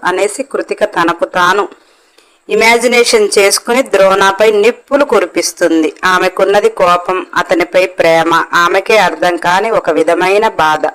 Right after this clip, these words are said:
ఆ బాధతో ద్రోణ కృతిక కోసం వచ్చిన చిర్రుబుర్రులాడుతుంది,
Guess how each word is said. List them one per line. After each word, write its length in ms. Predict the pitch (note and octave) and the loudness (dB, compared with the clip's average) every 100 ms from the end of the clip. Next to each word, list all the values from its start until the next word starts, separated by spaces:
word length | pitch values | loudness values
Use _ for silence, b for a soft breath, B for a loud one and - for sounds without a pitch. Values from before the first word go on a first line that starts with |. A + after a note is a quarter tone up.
| - | -4
ఆ 160 | E3 D#3+ | -2 0
బాధతో 560 | D#3+ E3 F3 F3+ G3 | 2 2 2 2 0
ద్రోణ 440 | F3+ E3+ E3 F3+ E3+ B B B B B B - | 2 2 2 0 -4 B B B B B B -6
కృతిక 320 | G#3 A3 A3+ | -4 0 -2
కోసం 460 | A3+ G#3+ G#3 G#3 | 2 0 2 0
వచ్చిన 480 | G3 F3+ - G#3+ A#3+ B3 - | 0 -2 -2 0 0 -2 -2
చిర్రుబుర్రులాడుతుంది, 1300 | A3 G#3+ G#3 G3+ G#3 G#3+ F3 F3+ F3+ F3+ F3 E3+ | 0 2 2 2 2 2 2 0 0 0 0 0